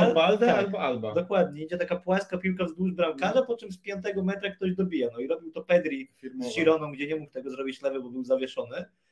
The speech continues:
Speaker 2: ale zrobił to też z Realem Sociedad, gdzie Lewy na boisku był, no i z Betisem też tapina Rafinha, a wczoraj tapina Gavi.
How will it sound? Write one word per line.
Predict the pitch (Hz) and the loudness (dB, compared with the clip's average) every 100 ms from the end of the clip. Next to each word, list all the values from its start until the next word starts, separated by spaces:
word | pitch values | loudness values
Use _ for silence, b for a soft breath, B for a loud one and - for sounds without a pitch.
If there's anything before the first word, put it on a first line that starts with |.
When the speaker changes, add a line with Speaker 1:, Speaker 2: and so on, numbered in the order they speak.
| _ _ | _ _
Speaker 2:
ale | 127 143 143 | 2 4 4
zrobił | 135 156 151 | 6 4 4
to | 147 | -2
też | 151 143 143 - 135 | -2 -2 -2 -6 -6
z | 135 | -4
Realem | 139 143 139 135 | -2 -2 -2 -4
Sociedad, | - - 143 131 | -10 -6 -4 -4
gdzie | 127 135 | -2 2
Lewy | 156 147 | 2 2
na | 143 | -4
boisku | 135 139 135 - | -8 -8 -10 -14
był, | 113 139 226 | -4 -2 -2
no | 359 | -2
i | 247 | -6
z | |
Betisem | 180 185 196 190 196 196 - _ _ - | -2 -4 -4 -6 -4 -6 -10 _ _ 2
też | 180 180 | 2 2
tapina | - 156 151 139 135 | -2 -2 -4 -2 2
Rafinha, | 135 131 160 180 233 269 - | 0 0 -6 -4 -2 -2 -2
a | 180 | -4
wczoraj | 180 202 202 190 | -4 -4 -2 0
tapina | 180 180 175 175 180 - - _ | -2 0 2 2 2 -2 -14 _
Gavi. | 147 147 110 92 | 0 2 2 -2